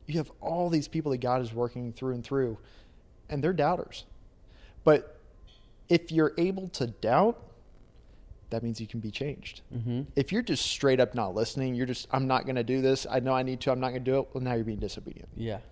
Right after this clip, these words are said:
Speaker 1: You, there's, there's no room for change.
Speaker 2: Yeah.
Speaker 1: So whenever it comes to this stuff, it's okay to doubt some of these things that are going on, like,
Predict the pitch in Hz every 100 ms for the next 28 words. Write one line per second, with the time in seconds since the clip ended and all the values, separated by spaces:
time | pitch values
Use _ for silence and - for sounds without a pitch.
0 | - 127 123 123 117 127 117 131 123 113
1 | 101 101 - 113 - 101 104 - - -
2 | - - 156 143 - - - - - 139
3 | 151 165 160 151 143 - 131 120 113 -
4 | 123 120 - 240 233 180 107 - 131 147
5 | - 135 - - 139 - - - - 80
6 | 135 -